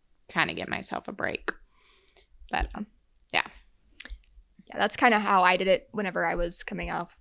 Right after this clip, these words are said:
Speaker 2: my deficit after my wedding, is you def-, like you said, you'd wanna track during a reverse just to really see where you're at, how your body's responding, and then kinda chill once you're in maintenance and maybe not have to track every little thing as much. So
Speaker 1: Yeah,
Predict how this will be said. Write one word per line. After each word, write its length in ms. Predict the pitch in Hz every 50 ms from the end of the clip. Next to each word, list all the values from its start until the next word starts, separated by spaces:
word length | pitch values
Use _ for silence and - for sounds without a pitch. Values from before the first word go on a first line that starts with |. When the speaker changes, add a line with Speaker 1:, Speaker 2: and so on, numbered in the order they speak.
| - -
Speaker 2:
my 220 | - 233 190 175 165
deficit 440 | - 151 - - 190 - 185 175 165
after 220 | 170 185 - -
my 140 | 190 185 180
wedding, 320 | 180 185 185 185 185 185 185
is 500 | 175 180 180 - - - - - - - -
you 100 | - 208
def-, 240 | 185 - 175 - - - - -
like 180 | - 196 190
you 60 | - 190
said, 180 | - 196 180
you'd 180 | 185 185 - -
wanna 340 | 202 190 190 185 175 165 165
track 460 | - - - 180 170 170 - - -
during 220 | - 190 170 - -
a 60 | 196
reverse 360 | 190 185 - - - 202 -
just 180 | - 220 - -
to 100 | 214 202
really 200 | 208 185 180 202
see 160 | - - 220
where 100 | 220 233
you're 180 | 240 247 220 196
at, 260 | 180 185 185 - - _ _ _ _ -
how 220 | - - - 196 185
your 100 | 185 185
body's 240 | 202 180 180 175 220
responding, 580 | 202 202 - - - 170 190 185 180 180 175
and 100 | 170 165
then 200 | - - 160 190 - - - - - _ _ _ _ _ _ _ _ _ -
kinda 180 | - - 381 311
chill 260 | - - 240 202 185
once 180 | 185 185 208 -
you're 80 | 220 190
in 60 | 175
maintenance 380 | 175 170 - - 190 - -
and 60 | - 175
maybe 180 | 165 165 175
not 240 | - 160 165 160 - _ _ _ _ _ - - - - - - -
have 180 | - - 196 -
to 80 | - 113
track 320 | - - - 113 - -
every 180 | - - - -
little 180 | - - - -
thing 260 | - - - - -
as 140 | - - -
much. 300 | - - - - - -
So 180 | - - - 190
Speaker 1:
Yeah, 340 | - - - - - 196